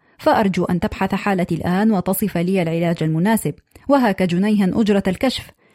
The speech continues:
ففطن الطبيب لهذه الحيلة، فأجرى الكشف على الرجل، ثم كتب له الوصفة التالية:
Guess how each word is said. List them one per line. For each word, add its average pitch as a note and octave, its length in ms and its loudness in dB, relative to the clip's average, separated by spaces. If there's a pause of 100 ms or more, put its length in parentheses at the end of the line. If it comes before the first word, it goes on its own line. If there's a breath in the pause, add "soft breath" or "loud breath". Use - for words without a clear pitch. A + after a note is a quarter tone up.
(180 soft breath)
ففطن E4 440 2
الطبيب G3+ 460 0
لهذه F#3 480 0
الحيلة، E3+ 340 -4 (320 soft breath)
فأجرى F3+ 400 2
الكشف G3 320 -2
على E3 240 -2
الرجل، G#3+ 360 2 (220 soft breath)
ثم F#4+ 240 2
كتب A#3 320 0
له F#3 240 0
الوصفة G3+ 480 -2
التالية: F#3 520 -2